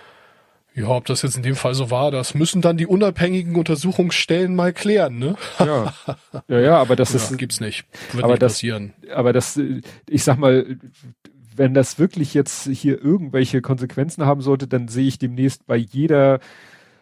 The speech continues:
Speaker 2: bei jeder Demo, äh, f-, am nächsten Tag die Leute beim Sonderbeauftragten auf der Matte stehen und sagen, "Du, guck mal hier, ich hab hier ein Video, wie mich ein Polizist geschubst hat, äh, mach mal."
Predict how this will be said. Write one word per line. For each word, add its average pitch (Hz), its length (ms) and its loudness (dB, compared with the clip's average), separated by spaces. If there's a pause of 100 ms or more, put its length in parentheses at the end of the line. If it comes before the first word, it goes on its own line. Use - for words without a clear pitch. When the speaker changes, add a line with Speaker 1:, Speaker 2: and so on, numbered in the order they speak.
(100)
Speaker 2:
bei - 560 -2
jeder 135 540 4 (380)
Demo, 127 680 2
äh, 127 300 -2
f-, - 480 -20 (400)
am 135 140 2
nächsten 131 280 0
Tag 131 240 2
die - 80 -2
Leute 127 340 2
beim 123 200 0
Sonderbeauftragten 123 960 0
auf 131 160 -4
der 147 80 2
Matte 127 240 0
stehen 131 220 -6
und 127 80 -6
sagen, 135 280 2
"Du, - 100 -20
guck - 220 -10
mal 127 120 -2
hier, 147 240 2
ich 135 160 -2
hab 131 100 -2
hier 131 140 -2
ein 117 100 -8
Video, 165 640 2
wie 135 100 -10
mich 131 180 -6
ein 131 100 -12
Polizist 139 440 -6
geschubst - 400 -4
hat, 175 200 2
äh, 156 460 0
mach 151 200 -2
mal." 95 200 -8